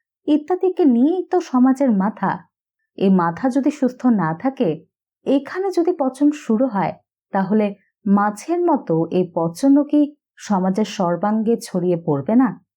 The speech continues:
এ পচনের মুখে নৈতিক চেতনা, সব রকম মূল্যবোধ ও সুরুচি, যা নিয়ে সভ্যতার ভিত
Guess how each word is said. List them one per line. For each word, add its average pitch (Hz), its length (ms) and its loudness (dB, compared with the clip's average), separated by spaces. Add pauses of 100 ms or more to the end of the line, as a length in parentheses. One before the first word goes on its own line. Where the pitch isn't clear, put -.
(340)
এ 240 180 -2
পচনের 320 440 0
মুখে 254 580 0 (300)
নৈতিক 185 440 2
চেতনা, 180 540 -2 (320)
সব 320 380 -2
রকম 330 280 2
মূল্যবোধ 226 760 2
ও 208 100 0
সুরুচি, 190 720 -2 (420)
যা 170 300 0
নিয়ে 165 360 -2 (240)
সভ্যতার 285 640 -2
ভিত 240 380 0